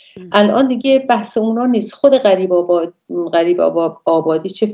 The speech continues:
Speaker 2: اسم سختی داره.
Speaker 1: بله.
Speaker 2: غریب آبادی میاد میگه که عملاً داره میاد میگه، همشون دیگه علناً دارن میاد میگن که اروپا شده صحنهٔ تاخت و تاز مجاهدین و
Speaker 1: ام.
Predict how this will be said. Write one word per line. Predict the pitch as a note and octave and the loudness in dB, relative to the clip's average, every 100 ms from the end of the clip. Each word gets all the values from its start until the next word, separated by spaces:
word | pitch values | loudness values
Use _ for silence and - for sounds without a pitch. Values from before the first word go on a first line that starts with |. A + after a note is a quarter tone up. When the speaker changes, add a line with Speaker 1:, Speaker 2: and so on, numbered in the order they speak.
| - | -4
Speaker 2:
اسم | F#3 F3+ - | -8 -6 -10
سختی | F3+ F#3 F3+ - | -6 -4 -4 -6
داره. | - - E3 _ - G#3+ | -10 -8 -10 _ -16 -4
Speaker 1:
بله. | G3+ G3 | -2 0
Speaker 2:
غریب | F#3 F#3+ G3+ G#3 F#3 - C#4 - - G#3 - | 2 4 4 4 2 -2 -12 -8 -2 0 0
آبادی | A#3 - G#3 G#3+ B3+ - - - - | -2 2 2 0 -6 -16 -20 -20 -10
میاد | A3 G#3+ A#3 | -2 0 0
میگه | A#3 G#3 A3+ | -2 -2 -4
که | A3+ C4 C4 C4 _ _ _ | -2 -2 0 -4 _ _ _
عملاً | G3 G3 G3 G3+ A3+ C#4 A#3+ F#3 | -2 0 0 2 4 2 2 0
داره | D#3 D#3+ | -2 -4
میاد | D#3 D3+ D3 | -6 -6 -6
میگه، | D#3 D#3+ | -8 -10
همشون | D#3+ E3+ F#3 B3+ | -6 -6 -4 -4
دیگه | A3 G3+ - | -4 -4 -2
علناً | G3+ G3+ G3+ G#3+ B3+ B3 | 0 2 2 2 0 0
دارن | F3+ E3+ D#3+ | 0 0 -4
میاد | D#3+ D#3 D3+ | -4 -6 -6
میگن | D#3+ D#3+ D#3+ | -10 -12 -12
که | - E3+ D#3 - _ - | -4 -2 -2 -4 _ 0
اروپا | F#3+ F#3 F3+ | 2 4 2
شده | E3+ E3 E3 | 0 0 -2
صحنهٔ | - D#3+ E3+ E3 | -2 -2 0 -2
تاخت | E3 - D#3+ - | -4 -4 -4 -4
و | |
تاز | D#3+ D#3+ D#3+ | -2 -2 -2
مجاهدین | D#3+ D#3 D#3 D3+ D#3+ E3 D#3+ | -6 -6 -4 -4 -4 -4 -4
و | E3 | 0
Speaker 1:
ام. | D#3+ D#3 | 0 0